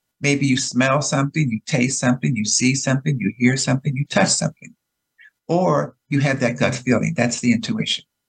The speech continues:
So if you can assess how the answer comes to you, how that voice speaks to you, then you have a sense of what to follow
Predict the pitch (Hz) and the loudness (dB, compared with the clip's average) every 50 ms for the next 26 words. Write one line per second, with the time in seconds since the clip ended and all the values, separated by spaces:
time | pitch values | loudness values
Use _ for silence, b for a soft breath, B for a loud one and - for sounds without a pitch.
0 | _ _ _ _ _ _ B B B - - 170 156 156 - 165 165 - 175 175 | _ _ _ _ _ _ B B B 0 2 2 2 2 0 -2 -2 0 0 0
1 | 170 196 185 156 160 160 - - 233 226 233 247 240 - - - - - 196 220 | 2 2 2 2 2 0 0 0 2 2 2 2 0 -4 -10 -12 -8 -4 0 0
2 | 214 214 214 214 196 196 185 175 165 165 170 165 - 135 139 - - - 277 285 | 2 2 2 2 0 0 0 2 2 0 0 -2 -4 -8 -10 -4 0 2 2 2
3 | 285 254 - - - 127 120 110 107 104 139 - _ _ _ _ _ _ _ _ | 2 0 -2 0 0 2 2 2 2 0 -2 -6 _ _ _ _ _ _ _ _
4 | - - 196 196 190 196 196 175 180 170 160 147 143 175 170 160 160 165 - - | -6 -2 0 2 2 2 2 2 2 0 0 0 0 2 2 2 0 -2 -4 -8
5 | - - 233 240 277 277 - - - 151 135 120 120 110 - - 156 _ _ _ | -6 -2 2 2 2 2 0 0 -2 -2 0 2 0 0 0 -2 -6 _ _ _
6 | _ _ _ _ - 156 196 214 240 240 233 226 214 175 160 160 160 165 - - | _ _ _ _ -2 0 2 2 4 2 2 2 2 2 2 0 0 0 0 0
7 | 170 165 165 160 - - - 151 147 143 156 147 151 - 147 - - 214 185 185 | 2 2 0 -2 -2 -2 -2 -2 0 2 2 0 0 -2 -10 -6 -2 0 2 2
8 | 190 190 180 139 123 120 120 123 | 2 2 2 2 0 0 0 -2